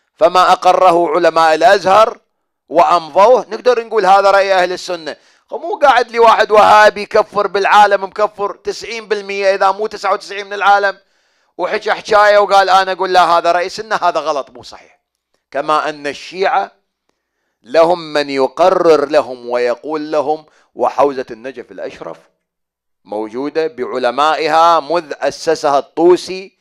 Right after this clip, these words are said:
رضوان الله تعالى عليه، وإلى يوم الناس هذا يرثها كابر عن كابر،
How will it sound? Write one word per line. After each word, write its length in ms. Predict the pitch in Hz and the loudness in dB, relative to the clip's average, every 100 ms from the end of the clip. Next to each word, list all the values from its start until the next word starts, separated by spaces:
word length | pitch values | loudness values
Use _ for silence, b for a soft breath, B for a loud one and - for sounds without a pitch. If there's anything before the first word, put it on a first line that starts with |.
| _ _ _ _ _ 131 | _ _ _ _ _ -10
رضوان 460 | 131 131 131 135 | 0 2 2 0
الله 300 | 180 185 165 | 0 4 4
تعالى 400 | 160 156 170 170 | 4 4 4 4
عليه، 440 | 160 170 175 180 151 | 4 4 2 0 -2
وإلى 680 | 120 139 147 151 147 135 | -2 0 0 2 4 4
يوم 260 | 143 175 175 | 4 2 0
الناس 440 | 175 175 170 160 | -4 2 2 2
هذا 420 | 160 165 165 170 156 | 2 2 4 4 4
يرثها 680 | 143 143 170 170 151 135 | 2 0 -2 -2 2 2
كابر 1040 | 123 139 156 175 175 175 180 180 190 185 180 _ _ _ _ _ _ _ _ | 2 4 6 6 6 6 6 6 4 0 -8 _ _ _ _ _ _ _ _
عن 260 | 117 147 147 | -4 -4 -4
كابر، 840 | - 165 175 160 156 147 - | 2 4 6 4 2 0 -2